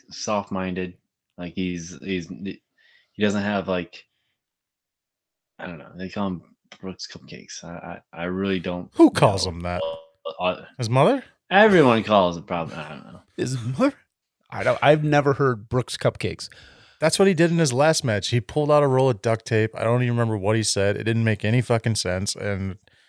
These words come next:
Speaker 3: Yeah.
Speaker 2: Tom Brady's just looking at him like, "All right.
Speaker 3: Yeah.
Speaker 2: You're a fucking idiot."
Speaker 3: Yeah. So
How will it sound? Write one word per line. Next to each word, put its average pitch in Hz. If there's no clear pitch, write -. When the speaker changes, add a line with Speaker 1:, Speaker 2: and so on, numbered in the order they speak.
Speaker 3:
Yeah. 113
Speaker 2:
Tom 127
Brady's 127
just 113
looking 120
at 117
him 117
like, 98
"All 120
right. 175
Speaker 3:
Yeah. 107
Speaker 2:
You're 131
a 147
fucking 165
idiot." 190
Speaker 3:
Yeah. 110
So 92